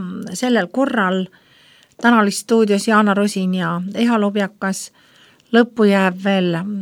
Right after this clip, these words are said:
süüriakeelne laul, mille pealkiri on Halleluuja.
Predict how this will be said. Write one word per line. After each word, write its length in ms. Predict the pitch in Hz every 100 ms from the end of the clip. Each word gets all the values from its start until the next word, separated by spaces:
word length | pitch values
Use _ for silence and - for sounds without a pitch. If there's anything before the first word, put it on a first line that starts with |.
| 190 _ -
süüriakeelne 1300 | - 240 214 185 175 165 202 202 180 180 180 170 175 _ _ _ _ _ _ _ _ _ _ _
laul, 420 | 220 254 240 202 196 _ _ _ _ _ _
mille 280 | 202 202 190
pealkiri 380 | 208 202 185 180
on 60 |
Halleluuja. 640 | 180 202 196 269 214 156